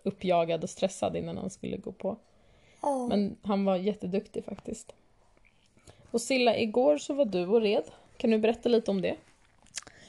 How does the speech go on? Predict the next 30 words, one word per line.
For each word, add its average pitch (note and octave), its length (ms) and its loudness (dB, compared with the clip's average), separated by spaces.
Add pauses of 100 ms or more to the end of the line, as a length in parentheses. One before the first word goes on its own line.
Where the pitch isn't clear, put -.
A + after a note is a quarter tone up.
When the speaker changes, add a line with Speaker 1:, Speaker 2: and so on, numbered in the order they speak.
(420)
Speaker 2:
Emsan, B3 440 2
va? G#3+ 220 -4 (840)
Speaker 1:
Vad A#3 120 -6
sa G3+ 180 2
du? G3 180 2
Speaker 2:
Var A#3 180 0
det G#3 60 4
Emsan? G3 480 -2 (540)
Speaker 1:
Ja, G#3 400 0
Emsan, G#3+ 520 0
ja. A#3 120 -6 (880)
Speaker 2:
Eh, A#3 260 8
jag A3+ 160 8
var A#3 240 8
red G3+ 420 6
en, F#3 380 2
eh, F#3+ 240 4
häst - 800 -2 (420)
som - 200 -4
heter F#3+ 200 0
Emsan. G3 760 -2 (800)
Och F#3+ 240 2 (120)
den G3+ 260 2
som, - 160 4
personen G3 380 0
som F#3+ 140 -4 (140)
äger G3+ 640 6
Emsan F3 300 2
heter F3 540 4
Sissi. F#3+ 640 -2